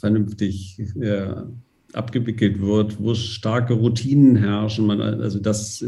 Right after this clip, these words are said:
zwanzig Jahre später immer noch macht, was man vor zwanzig Jahren angefangen hat. Also Frage, wie manage ich eigentlich so ein komplexes Informationssystem? Ähm, und Hauptzielgruppe des Buches sind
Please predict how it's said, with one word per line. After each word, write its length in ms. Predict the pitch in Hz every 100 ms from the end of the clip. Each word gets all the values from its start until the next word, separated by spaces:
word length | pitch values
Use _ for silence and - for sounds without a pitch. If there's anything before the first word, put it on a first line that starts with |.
| 123
zwanzig 320 | 113 107 104
Jahre 160 | 101
später 280 | 98 101 107
immer 180 | 117 117
noch 120 | 107
macht, 240 | 98 101 -
was 160 | 101
man 140 | 104 95
vor 100 | 101
zwanzig 320 | 101 92 92
Jahren 220 | 95 95
angefangen 480 | 131 139 120 110 92
hat. 160 | 92 92 - _ _ _ _ _ _ _
Also 360 | 127 120 - - - -
Frage, 340 | - 123 147
wie 100 | 151
manage 400 | 151 196 185 147
ich 140 | 135 131
eigentlich 220 | 135 123
so 100 | 139
ein 160 | 123
komplexes 460 | 120 107 110 101 110
Informationssystem? 1080 | 120 101 101 98 104 98 - - - - - - _ _ _ _ _
Ähm, 400 | 123 107 98 -
und 400 | - 110 110 - -
Hauptzielgruppe 720 | 110 - - 156 151 160 156
des 200 | 139 135
Buches 520 | - 143 147 156 147 -
sind 460 | 127 131 123 -